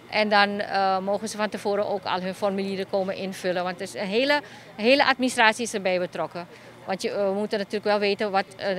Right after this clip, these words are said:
iemand, eh, zijn medische achtergrond is. Eh, heb je ooit wel eens, eh, want een van de belangrijkste, eh, gegevens die we moeten weten is dus dat of iemand al eens een allergische reactie heeft gehad op een vaccin of op iets anders.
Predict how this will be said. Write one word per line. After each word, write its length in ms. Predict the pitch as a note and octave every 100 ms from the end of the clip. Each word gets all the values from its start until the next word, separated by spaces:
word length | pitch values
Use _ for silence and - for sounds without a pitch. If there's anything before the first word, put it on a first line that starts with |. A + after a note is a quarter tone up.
| F#3+
iemand, 340 | G#3 F#3+ F#3 F3 -
eh, 100 | F#3+ F3+
zijn 200 | G3 F#3
medische 340 | F3+ F#3 -
achtergrond 540 | G3+ - G3+ G3+ F#3
is. 260 | - F3+ - - - - - - -
Eh, 340 | F3+ F3 F3
heb 120 | F3+
je 120 | G#3
ooit 160 | - F#3+
wel 100 | G3
eens, 120 | F#3+
eh, 180 | G3+ F#3+ F#3+ F#3+ F3
want 140 | E3+ F3+ - - -
een 160 | G#3+ G#3
van 200 | A3 G3
de 420 | G3 F#3+ F#3 F3+ E3+ - - -
belangrijkste, 640 | - G#3 G#3+ G#3+ A3 - A3+
eh, 760 | G#3+ G#3 G3+ - G3 F#3+ F#3 F#3
gegevens 420 | A3 A3+ A3+ A#3
die 140 | A#3
we 100 | A3+
moeten 220 | G#3+ G#3
weten 320 | G3+ F#3+ G3 -
is 160 | G#3+
dus 180 | F#3+ F3+
dat 140 | G3 F#3+ -
of 160 | - -
iemand 340 | A#3 G3+ G3
al 240 | - G3 F#3+ - -
eens 220 | G3 F#3
een 180 | F#3 -
allergische 460 | F#3 F#3+ G3+ G3
reactie 400 | F#3 F#3 F3+ A3+
heeft 120 | G3+
gehad 260 | - F#3 G3+ - - - - - - -
op 140 | B3+ -
een 140 | C#4
vaccin 560 | C4+ C#4+ - C#4 C#4+ F4+ F4 - -
of 260 | A#3+ C4+ -
op 140 | A3
iets 200 | - -
anders. 460 | - F3+ D#3+ D#3